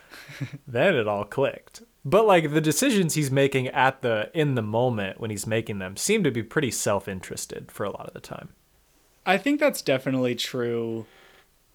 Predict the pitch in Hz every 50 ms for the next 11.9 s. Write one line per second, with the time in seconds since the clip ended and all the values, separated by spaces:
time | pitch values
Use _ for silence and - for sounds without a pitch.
0 | _ - 139 143 170 185 180 156 160 165 196 214 226 233 220 - - 165 160 156
1 | - 147 135 131 127 120 - - 127 117 120 117 117 117 117 110 120 107 110 120
2 | 113 110 110 101 - - - _ - 117 113 - - 113 120 127 131 110 110 110
3 | 107 107 107 107 104 104 107 107 - _ _ _ _ _ _ _ _ _ _ _
4 | _ _ _ - 131 127 131 127 123 120 117 113 110 110 110 107 107 107 110 120
5 | - - _ _ _ _ _ - 135 120 113 107 110 110 110 107 107 107 107 107
6 | 107 104 - - - _ _ _ _ _ _ _ - 123 110 - - - - -
7 | - - - 117 - - - 107 107 107 110 110 107 - - 110 107 107 110 -
8 | - - 120 113 110 107 104 - - - - - - - 139 131 131 123 - 135
9 | 127 127 - 139 139 139 117 117 117 110 113 104 113 110 - 107 104 101 - -
10 | - - _ _ _ _ _ _ _ _ _ _ _ - 127 123 120 117 113 113
11 | 104 113 107 107 107 107 107 107 107 104 104 104 107 104 104 107 -